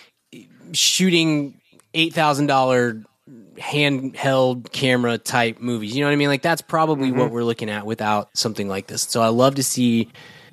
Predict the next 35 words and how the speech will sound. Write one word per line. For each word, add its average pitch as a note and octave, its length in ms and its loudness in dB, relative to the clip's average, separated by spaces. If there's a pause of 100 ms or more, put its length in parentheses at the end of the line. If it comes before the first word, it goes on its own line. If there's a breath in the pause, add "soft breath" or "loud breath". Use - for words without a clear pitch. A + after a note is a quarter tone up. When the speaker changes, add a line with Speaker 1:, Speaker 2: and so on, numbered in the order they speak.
(120)
Speaker 1:
I, A#2+ 140 2
I B2 140 -2
love C3 160 2
to C3 40 -4
see C3 160 -2
new D#3+ 280 2
voices, C3+ 720 2 (300 soft breath)
um, A2 600 -4 (380)
especially C#3+ 600 -2
writer A#2+ 300 0
director A2+ 460 -2
types, G#2 540 -6 (260)
uh, G#2+ 360 2
that A2 320 0 (420)
get B2+ 260 2
an B2 100 -2
opportunity D#3 640 2
and, B2+ 260 -2
and B2+ 360 -2
make C3+ 200 0
the C3+ 60 -2
most B2 240 2
of G2 80 -12
that F2+ 240 -10
and B2 160 -4
do C3 160 -2
something A#2 600 -2 (480 soft breath)
really C3+ 240 4
cool B2 260 4
with G#2 140 -4
it. - 240 -10
And C3+ 160 -2
it's C3 160 -2
almost E3 400 2
like, B2+ 420 0